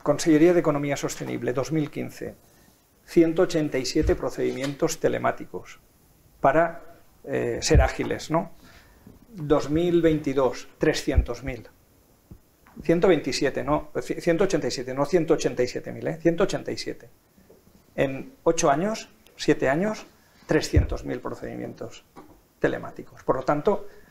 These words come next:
ha habido una agilización tremenda. El cincuenta por cien de los procedimientos de toda la Generalitat la, los hace la Consellería de Economía Sostenible.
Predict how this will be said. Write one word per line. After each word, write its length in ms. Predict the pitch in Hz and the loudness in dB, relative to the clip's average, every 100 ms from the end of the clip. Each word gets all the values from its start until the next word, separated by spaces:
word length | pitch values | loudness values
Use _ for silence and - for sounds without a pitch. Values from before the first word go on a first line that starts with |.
| _ | _
ha 80 | 143 | 4
habido 220 | 170 175 | 6 6
una 340 | 160 151 143 | 4 2 2
agilización 680 | 131 - 139 135 - - 143 | 2 0 -2 -2 -4 -4 -6
tremenda. 320 | 143 131 127 | -6 -4 -4
El 60 | 131 | -4
cincuenta 460 | 147 147 165 180 | -2 0 2 2
por 140 | 165 151 | 2 0
cien 320 | 147 131 123 _ _ - - | -2 -4 -8 _ _ -14 2
de 120 | 156 | 2
los 180 | 143 - | 4 0
procedimientos 840 | 143 - 135 135 160 147 139 127 | -2 -2 -4 -2 -2 -2 -4 -2
de 120 | 135 | -2
toda 240 | - 175 147 | 2 4 4
la 140 | 139 | 2
Generalitat 600 | 147 127 123 123 123 160 | 0 -4 -4 -4 0 2
la, 260 | 160 135 - - | 2 -2 -8 -10
los 280 | 139 127 165 | -2 2 2
hace 180 | 160 | 2
la 120 | 175 135 | 0 -2
Consellería 440 | 120 - 127 131 | -6 -8 -6 -4
de 60 | - | -6
Economía 340 | 62 62 62 | -10 -12 -14
Sostenible. 540 | - - - - - | -16 -20 -20 -20 -20